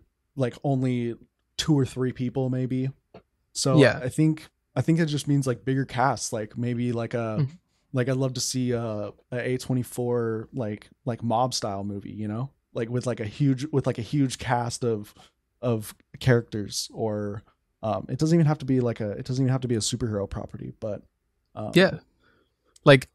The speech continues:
Speaker 2: almost, I, I like the idea of A twenty-four,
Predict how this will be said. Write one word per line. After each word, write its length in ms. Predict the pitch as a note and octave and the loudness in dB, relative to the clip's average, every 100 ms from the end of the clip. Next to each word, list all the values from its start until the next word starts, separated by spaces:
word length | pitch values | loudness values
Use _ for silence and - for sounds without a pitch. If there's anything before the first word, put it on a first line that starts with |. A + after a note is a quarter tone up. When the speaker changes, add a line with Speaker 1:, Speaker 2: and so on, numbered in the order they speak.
| - | 4
Speaker 2:
almost, 580 | D#3 D3 C3+ - - - _ - | 8 8 8 4 -2 -12 _ 2
I, 220 | C#3+ C#3 - | 4 4 6
I 80 | |
like 180 | C3+ C3+ | 8 8
the 100 | C#3 | 8
idea 340 | C3 C3 C3 B2+ | 8 8 8 8
of 240 | A#2+ - - C3+ _ _ _ _ _ _ _ _ _ - - - | 4 0 -12 -16 _ _ _ _ _ _ _ _ _ -20 -16 6
A 140 | D3 | 10
twenty-four, 640 | D#3+ - E3 D#3+ C3+ B2+ D3+ | 10 8 8 8 6 6 4